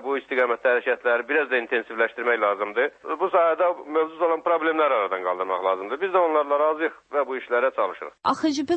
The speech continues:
Speaker 2: qərargahından çıxarıldı və indi ye-, ona ayrılan, dövlət tərəfindən ayrılan qərargaha getmək istəmir. Prezidentin müdaxiləsindən sonra A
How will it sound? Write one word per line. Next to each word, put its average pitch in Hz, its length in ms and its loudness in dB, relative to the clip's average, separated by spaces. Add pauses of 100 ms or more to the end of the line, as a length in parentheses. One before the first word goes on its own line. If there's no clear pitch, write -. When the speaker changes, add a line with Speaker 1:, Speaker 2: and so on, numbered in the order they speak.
Speaker 2:
qərargahından 233 720 0
çıxarıldı 220 640 -2
və 233 80 2 (100)
indi 233 220 0 (100)
ye-, 240 160 2
ona 233 220 2 (100)
ayrılan, 220 400 0
dövlət 226 300 0
tərəfindən 214 480 2
ayrılan 233 260 0
qərargaha 208 480 0
getmək 220 400 -2
istəmir. 190 320 0 (320)
Prezidentin 262 460 2
müdaxiləsindən 240 680 2
sonra 233 240 4
A 226 160 4